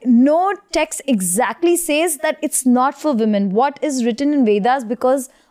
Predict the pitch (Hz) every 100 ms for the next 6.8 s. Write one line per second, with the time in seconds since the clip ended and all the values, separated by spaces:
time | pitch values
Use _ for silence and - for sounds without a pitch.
0 | _ 220 220 220 269 262 311 - 233 262
1 | 240 - - 262 262 - 294 302 - 302
2 | 247 269 277 - 247 262 285 294 - 240
3 | 226 233 - 233 233 262 - _ _ _
4 | _ _ _ - - 233 233 220 247 233
5 | 254 269 - 208 240 277 233 220 254 247
6 | 226 214 226 240 330 202 196